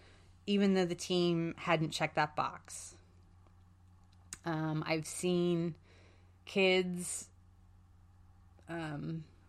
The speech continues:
the flip side of that is I've seen kids whom the team really felt that the child had maxed out as far as their writing skills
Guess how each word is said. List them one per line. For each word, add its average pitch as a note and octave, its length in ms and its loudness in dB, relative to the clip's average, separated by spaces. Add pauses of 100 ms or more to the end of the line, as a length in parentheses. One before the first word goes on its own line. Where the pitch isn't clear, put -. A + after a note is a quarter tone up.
(1040)
the E3+ 140 -8
flip A#3 240 0
side F#3+ 180 4
of F3 60 0
that F3+ 240 8
is E3 120 -4
I've E3+ 220 -2
seen F3+ 560 0 (240)
kids G3 720 2 (160)
whom F#3 480 2
the F3 120 -4
team C4+ 600 4 (1300)
really F#3+ 360 6
felt - 760 4 (160)
that E3 400 4
the F3 80 0
child F3 400 6
had E3 160 -2
maxed E3+ 440 -2
out F3+ 400 4
as F3+ 140 -6
far E3+ 280 2
as E3 160 -2
their D#3+ 180 0
writing F3 420 4
skills G#3 640 -2